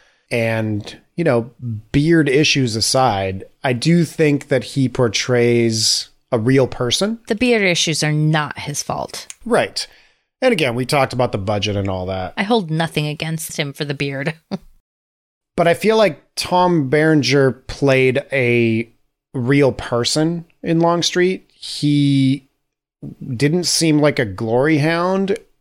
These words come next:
Speaker 1: and he also seemed to have the military respect for General Lee that was due to him, but would also tell him when he thought things were a bad idea, and you see some of those conversations in the film, and I liked that about it.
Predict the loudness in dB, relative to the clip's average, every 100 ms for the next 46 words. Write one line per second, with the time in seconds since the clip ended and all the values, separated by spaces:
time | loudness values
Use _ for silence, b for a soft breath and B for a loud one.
0 | _ -6 -4 -2 -2 0 2 2 2 2
1 | 4 2 0 -4 -6 -4 -2 0 2 0
2 | -2 0 2 2 0 -2 b b b b
3 | _ _ _ -6 -2 0 0 2 4 4
4 | 4 2 2 2 -2 -2 -2 0 -2 -4
5 | -2 0 2 2 2 2 2 2 2 2
6 | 2 0 0 -6 _ _ _ -8 -2 -2
7 | -2 0 0 2 0 0 0 -2 -6 _
8 | 0 2 2 2 -2 -2 -2 2 2 2
9 | 0 0 -2 -2 -2 0 0 -4 _ _
10 | -4 -4 -2 -4 -2 -2 -2 -2 -4 -4
11 | -2 -2 -2 -2 -2 -2 -2 -2 -2 -2
12 | -4 -4 -6 -6 -4 -4 -4 -4 -4 -4
13 | -4 -2 0 -2 -4 -2 -2 0 -2 -4
14 | -10 -6 -4 -2 0 2 2 0